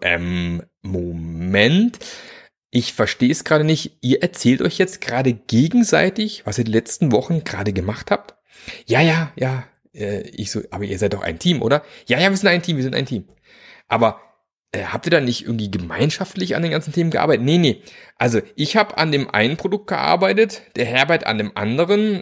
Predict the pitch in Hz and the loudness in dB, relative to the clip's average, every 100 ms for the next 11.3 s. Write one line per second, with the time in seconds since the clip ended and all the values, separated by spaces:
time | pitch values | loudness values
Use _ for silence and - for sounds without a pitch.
0 | - 120 127 131 127 - 160 156 104 107 | -4 -2 -2 0 0 0 -2 0 0 2
1 | 110 139 - - 214 - - - - - | 0 -2 -6 -4 -6 -6 -20 -10 -6 -2
2 | 165 196 170 156 175 156 165 131 - - | 0 0 0 2 4 4 2 -2 -4 -2
3 | 135 151 143 170 151 113 110 - 90 90 | -2 -2 -6 -6 -4 -4 -4 -6 -8 -8
4 | - - 226 254 90 85 220 _ _ _ | -8 -2 0 0 -2 -2 -4 _ _ _
5 | _ _ _ _ _ _ - 151 175 170 | _ _ _ _ _ _ -2 2 2 2
6 | 110 - 127 113 123 139 - - 113 127 | -2 -2 -4 -2 -2 -2 -4 -2 0 2
7 | 123 - - - 87 85 85 113 165 190 | 2 0 -12 -8 -8 -6 0 2 2 2
8 | 175 170 170 _ 123 - 233 - 104 104 | 0 0 -4 _ 0 2 0 -2 0 0
9 | - 131 165 - 208 196 - - 90 - | 0 -4 -2 2 2 2 -2 -4 -8 -8
10 | - - _ _ _ _ - - - - | -10 -12 _ _ _ _ -20 -20 -20 -8
11 | 107 110 | -2 0